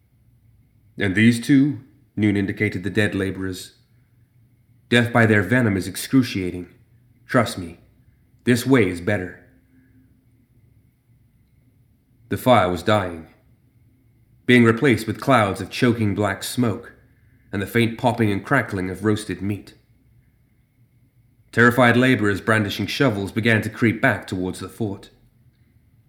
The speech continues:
"We find rattle bombs every few days. I've never seen snakes in such profusion before, nor so aggressive," the captain said. "It's almost as though the land is conspiring against us."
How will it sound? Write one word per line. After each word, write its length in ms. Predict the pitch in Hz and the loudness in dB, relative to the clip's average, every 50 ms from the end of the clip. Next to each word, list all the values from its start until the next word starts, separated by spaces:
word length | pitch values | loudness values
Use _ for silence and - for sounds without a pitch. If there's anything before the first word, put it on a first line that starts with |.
| _ _ _ _ _ _ _ _ _ _ _ _ _ _ _ _ _ _ _ _ _ _ _ _ _ _ _ - | _ _ _ _ _ _ _ _ _ _ _ _ _ _ _ _ _ _ _ _ _ _ _ _ _ _ _ 2
"We 100 | 117 113 | 2 4
find 260 | 139 143 143 135 120 | 6 6 6 6 6
rattle 260 | 139 143 139 127 117 | 6 6 6 6 4
bombs 360 | 104 110 107 104 98 98 104 | 4 2 0 0 0 0 0
every 220 | 110 107 98 101 95 | 0 0 0 -2 -6
few 220 | - - 101 92 | -6 -6 -4 -2
days. 480 | 104 107 101 90 90 90 - - - - _ _ _ _ _ _ _ _ _ _ _ _ _ - | -2 -2 -2 -4 -6 -10 -14 -18 -20 -20 _ _ _ _ _ _ _ _ _ _ _ _ _ 0
I've 120 | 113 113 | 4 6
never 180 | 147 165 156 143 | 6 6 6 4
seen 300 | - - 185 170 123 113 | 2 2 4 4 4 4
snakes 380 | - - 151 143 123 110 - 120 | 2 2 2 2 2 2 0 -2
in 80 | 110 | -2
such 300 | 110 - 143 131 117 - | 0 0 0 0 0 0
profusion 460 | - 110 - - 160 165 139 117 104 | -4 -6 -4 0 0 2 2 2 0
before, 600 | 92 95 - - 98 90 90 85 - - - _ _ _ - - - - - - _ _ | -2 -4 -6 -6 -6 -6 -6 -8 -12 -16 -20 _ _ _ -20 -20 -20 -20 -20 -20 _ _
nor 180 | 113 135 139 120 | 6 6 6 6
so 200 | - 127 101 95 | 6 2 0 0
aggressive," 580 | 87 - 123 123 117 113 - 101 85 - - - | 0 2 0 0 0 -2 -6 -12 -12 -14 -12 -12
the 80 | 87 | -8
captain 360 | - 101 90 - - - 87 | -6 -6 -6 -6 -8 -10 -10
said. 320 | 82 - 95 87 85 - - _ _ _ _ _ _ _ _ _ _ _ _ _ _ _ - - _ _ _ _ - - | -10 -10 -12 -14 -14 -16 -20 _ _ _ _ _ _ _ _ _ _ _ _ _ _ _ -20 -20 _ _ _ _ -8 -8
"It's 160 | 110 - 156 | 0 4 6
almost 380 | 156 160 151 135 117 110 - | 6 8 6 6 4 2 0
as 60 | 110 104 | -2 0
though 120 | 120 117 | 2 4
the 80 | 110 107 | 4 4
land 380 | 104 110 120 127 127 113 98 | 4 4 4 4 4 2 0
is 100 | 95 - | -2 -6
conspiring 460 | - 104 - - - 104 101 98 98 | -6 -8 -6 -4 -4 -2 -2 -2 -4
against 420 | 98 87 90 110 117 120 117 - - | -6 -4 -2 -2 -2 -2 -4 -8 -14
us." 280 | 87 - - - - | -16 -16 -18 -18 -20